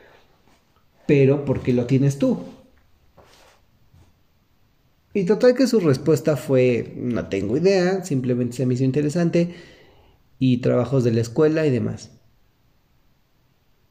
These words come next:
Lo cual a mí me hizo sentido porque hablaba de pobreza y de segmentación de género. Cuántas mujeres y cuántos embarazos adolescentes ocurren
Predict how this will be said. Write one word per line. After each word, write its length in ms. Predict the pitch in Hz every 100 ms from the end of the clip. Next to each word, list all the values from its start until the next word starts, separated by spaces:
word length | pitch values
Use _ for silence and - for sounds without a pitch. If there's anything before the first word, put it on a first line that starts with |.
| _ _ _ _ _ _ _ _
Lo 160 | 131 131
cual 160 | 143
a 60 | 139
mí 120 | 139
me 100 | 127
hizo 180 | 127 131
sentido 480 | 139 131 135 123 127
porque 240 | 113 123
hablaba 380 | 113 113 110 110
de 120 | 117
pobreza 800 | 117 143 139 131 - 127 - -
y 180 | 123 113
de 180 | 107 104
segmentación 880 | - 120 113 113 110 113 107 120 113
de 80 | 113
género. 460 | - 131 117 110 - - _ _ _ _ _ _ _ _
Cuántas 380 | 139 127 135 131
mujeres 560 | 139 139 139 127 131
y 40 | 131
cuántos 340 | 123 113 123
embarazos 520 | 117 113 117 113 113
adolescentes 640 | 123 120 117 117 123 123 127
ocurren 560 | 135 170 147 127 -